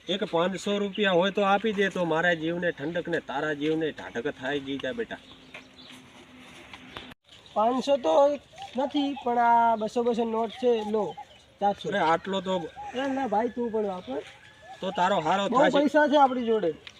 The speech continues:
Speaker 1: હાંભળ, હાંભળ, એક વાત કરવી છે તને, ઈમાનદારીની એક વાત કરવી છે.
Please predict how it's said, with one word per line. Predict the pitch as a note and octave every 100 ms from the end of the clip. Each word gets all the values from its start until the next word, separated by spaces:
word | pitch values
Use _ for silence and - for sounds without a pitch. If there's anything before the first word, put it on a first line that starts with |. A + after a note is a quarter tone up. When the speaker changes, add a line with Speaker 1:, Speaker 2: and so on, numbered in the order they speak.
| -
Speaker 1:
હાંભળ, | C3 C#3+ G3+
હાંભળ, | E3+ F3+ A3+
એક | A3+ G3+
વાત | E3+ F#3 F#3+
કરવી | G3+ G#3 G3+
છે | A3
તને, | G3+ G3 F3
ઈમાનદારીની | D#3+ F3+ G3 F#3 F#3 F#3+ G3+ G3+
એક | G3
વાત | D3+ E3 -
કરવી | F#3+ G3 G3+
છે. | C3